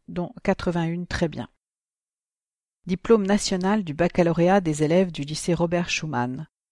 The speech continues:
quatre-vingt-treize pour cent de réussite. Deux cent vingt élèves admis au diplôme du baccalauréat,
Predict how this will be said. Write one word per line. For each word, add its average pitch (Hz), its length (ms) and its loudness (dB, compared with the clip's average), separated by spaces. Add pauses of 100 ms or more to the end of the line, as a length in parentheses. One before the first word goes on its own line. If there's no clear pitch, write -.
(220)
quatre-vingt-treize 185 680 0
pour - 200 -8
cent 196 180 -2
de 180 80 0
réussite. - 680 -4 (520)
Deux 190 120 2
cent 190 180 0
vingt 180 140 4
élèves 175 280 4
admis 170 280 2
au 151 40 0
diplôme 170 400 -4
du 143 80 -6
baccalauréat, 151 720 0